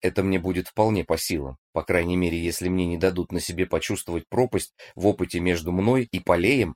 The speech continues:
Радиславом Владимировичем, чего я не исключаю. На сегодня ничего серьёзного, собственно, и не запланировано. Просто здесь подслушать нас решительно невозможно. Вход один,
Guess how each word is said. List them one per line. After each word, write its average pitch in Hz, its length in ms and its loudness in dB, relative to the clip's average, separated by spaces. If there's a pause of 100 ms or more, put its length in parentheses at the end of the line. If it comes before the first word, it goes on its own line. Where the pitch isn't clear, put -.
Радиславом 95 560 0
Владимировичем, 78 720 -2 (140)
чего 92 280 2
я 76 60 2
не 92 140 0
исключаю. 87 560 -4 (680)
На 110 120 2
сегодня 139 460 4
ничего 127 380 2
серьёзного, 127 580 2
собственно, 120 480 2
и 117 160 0
не 117 100 4
запланировано. 90 760 0 (340)
Просто 117 320 4
здесь 110 320 2
подслушать 123 580 0
нас 90 180 2
решительно 117 500 0
невозможно. 113 680 2 (360)
Вход - 280 4
один, 147 380 4